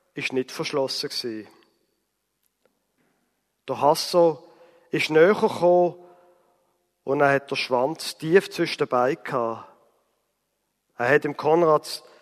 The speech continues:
seine Hand gelegt und ist wieder ins Haus hineingelaufen, als wolle er ihn auffordern, ihm zu folgen.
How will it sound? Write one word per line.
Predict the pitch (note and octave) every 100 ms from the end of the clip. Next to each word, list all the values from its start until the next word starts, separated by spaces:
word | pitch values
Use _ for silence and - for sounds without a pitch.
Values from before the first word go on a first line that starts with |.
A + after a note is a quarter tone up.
| _ _
seine | - D3 C#3+ C3
Hand | B2+ D3 G#3 -
gelegt | - F#3 D3 - - - - _ _ _ _ _ _ _
und | C3+ C#3+
ist | D3
wieder | D3+ D3 C3+
ins | C3 A#2 B2
Haus | D3+ G#3
hineingelaufen, | - G3+ F#3+ G3 F3 - _ F3+ D#3+ - - A#2+ G#2+ _ _ _ _ _ _ _ _ -
als | C#3 D3
wolle | E3+ F3+
er | E3
ihn | D#3
auffordern, | E3 G3 - F#3 F3 E3+ D3 C#3
ihm | C3 A#2+
zu | -
folgen. | - G#2+ C3 D#3+ C#3+ A2+